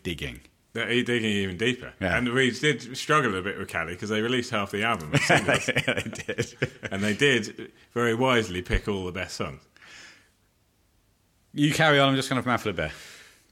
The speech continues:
Speaker 2: Okay, but we delved deeper. You know, we searched our heart, we searched our mind, and we were able to come up with answers for everything within that episode. John's done a lot of good songs that aren't singles.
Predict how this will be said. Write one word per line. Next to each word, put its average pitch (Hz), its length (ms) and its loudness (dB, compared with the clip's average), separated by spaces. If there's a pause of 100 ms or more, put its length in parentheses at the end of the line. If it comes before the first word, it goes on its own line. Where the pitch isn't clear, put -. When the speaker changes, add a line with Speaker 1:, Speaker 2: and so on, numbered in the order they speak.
(120)
Speaker 2:
Okay, 170 200 4
but 196 140 2
we 233 100 2
delved 226 340 6
deeper. 160 500 4 (640)
You 151 80 -4
know, 151 100 2
we 135 100 -2
searched 160 420 0
our 151 100 4
heart, 147 400 2
we 131 80 -6
searched 135 300 -4
our 131 80 0
mind, 143 600 2 (520)
and 117 100 -4
we 127 120 2
were 127 120 2
able 131 220 2
to - 120 -6
come 127 220 0
up 127 160 0
with 123 460 0
answers 123 380 -4
for 127 120 -2
everything 107 540 -2 (120)
within 98 260 -4
that 98 120 -4
episode. 101 420 -6 (380)
John's 135 380 0
done 127 260 0
a 120 60 0
lot 135 320 0
of 113 120 -4
good 117 200 0
songs 110 260 -2
that 113 120 -4
aren't 104 260 -2
singles. 90 460 -6